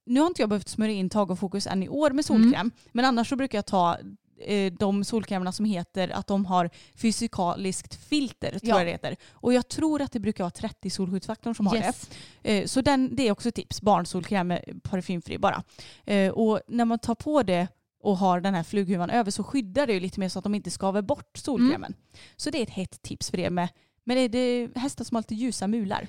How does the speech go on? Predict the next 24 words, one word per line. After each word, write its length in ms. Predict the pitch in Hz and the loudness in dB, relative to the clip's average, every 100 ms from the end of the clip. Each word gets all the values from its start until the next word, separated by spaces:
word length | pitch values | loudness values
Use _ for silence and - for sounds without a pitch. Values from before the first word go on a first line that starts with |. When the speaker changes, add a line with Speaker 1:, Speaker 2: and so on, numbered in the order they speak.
| - | -4
Speaker 2:
Ja, 280 | 214 247 285 - | 4 4 4 0
jag 160 | 220 | -2
tror 140 | - 214 | 0 2
det 80 | |
är 40 | 196 | 4
väldigt 380 | 208 202 175 208 | 4 2 0 2
vanligt 320 | 208 180 185 | 2 2 -4
att 120 | 190 | -4
hästar 380 | 202 - 202 175 | -4 -2 0 0
får 540 | - 240 247 233 214 208 - _ - 220 | 0 2 6 6 4 0 -10 _ -20 -10
lite 300 | 208 196 196 | -8 -4 -4
brännsår 880 | 180 180 269 240 202 160 240 208 196 | -4 0 4 6 4 2 4 4 4
så 120 | - | 2
här 80 | 175 | 0
på 120 | 196 | 2
sommaren, 420 | 220 202 165 180 | 2 2 2 -2
tyvärr. 460 | - 226 196 240 185 | 0 0 2 2 0
För 160 | - | -2
det 60 | 214 | 2
är 60 | 220 | 2
ju 80 | |
väldigt 420 | 214 233 220 214 220 | 4 2 2 -2 0
lätt 340 | 233 269 - | 0 0 -4
och 260 | - 226 | 2 2